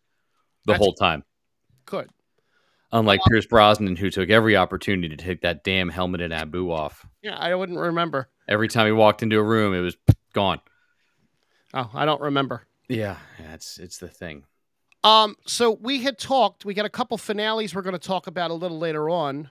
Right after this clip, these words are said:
Speaker 2: Uh, we're gonna get into the Ted Lasso finale, and we're gonna get into the amazingly awesome, uh, Flash, the C W Flash
Speaker 1: So
Speaker 2: finale.
Speaker 1: good.
Speaker 2: Was
Speaker 1: I have so many
Speaker 2: so,
Speaker 1: notes.
Speaker 2: so good. Um, sarcasm. Um,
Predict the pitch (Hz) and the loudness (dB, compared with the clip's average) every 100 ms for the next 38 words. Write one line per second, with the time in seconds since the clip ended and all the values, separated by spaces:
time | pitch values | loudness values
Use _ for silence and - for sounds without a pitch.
0 | - 135 131 139 151 147 147 147 139 - | -10 -8 -6 -8 -10 -8 -8 -8 -10 -10
1 | 143 135 131 131 139 123 135 127 127 127 | -10 -6 -6 -4 -8 -8 -8 -6 -6 -6
2 | 123 123 123 135 127 135 131 131 131 131 | -6 -8 -6 -6 -4 -4 -4 -6 -8 -8
3 | 123 135 135 143 160 185 156 185 156 156 | -8 -4 -2 2 2 2 0 -2 -2 -2
4 | 147 - 151 151 - 147 131 131 127 _ | -4 2 4 4 2 -4 -4 -8 -12 _
5 | _ _ _ 135 127 120 - - 147 147 | _ _ _ 0 0 0 -6 -10 0 2
6 | 160 - - - _ _ _ _ _ - | 2 0 -6 -10 _ _ _ _ _ -12
7 | 110 - 170 156 151 143 - 147 143 156 | -10 -6 -4 -2 0 -2 -4 0 0 0
8 | - 143 131 95 80 _ 123 113 95 113 | -4 -4 -4 -6 -10 _ -20 -12 -10 -6
9 | 120 117 113 113 175 - 277 - - - | -4 0 2 2 2 -4 -16 -10 -8 0
10 | 170 190 143 131 113 123 - _ _ _ | 2 2 2 -6 -6 -12 -20 _ _ _
11 | _ - 143 131 123 120 - - _ - | _ 0 2 0 -4 -12 -18 -20 _ -20
12 | - _ _ 156 151 139 139 | -20 _ _ 2 4 4 -2